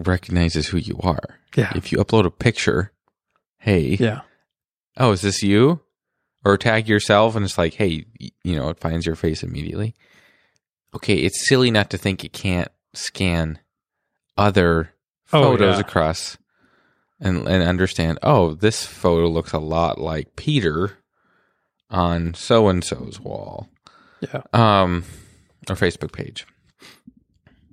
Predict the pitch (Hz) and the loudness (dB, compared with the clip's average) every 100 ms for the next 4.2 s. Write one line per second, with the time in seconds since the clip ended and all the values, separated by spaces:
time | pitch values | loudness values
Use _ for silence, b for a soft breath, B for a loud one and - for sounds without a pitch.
0 | - _ - b b b b _ _ _ | -20 _ -20 b b b b _ _ _
1 | _ _ 107 90 113 156 98 85 107 - | _ _ -4 2 4 4 4 2 0 -4
2 | _ _ _ _ _ _ _ _ 98 87 | _ _ _ _ _ _ _ _ -6 -6
3 | 80 80 82 85 85 90 92 101 107 113 | -8 -8 -4 -4 -4 -4 0 2 4 2
4 | - - | -2 -10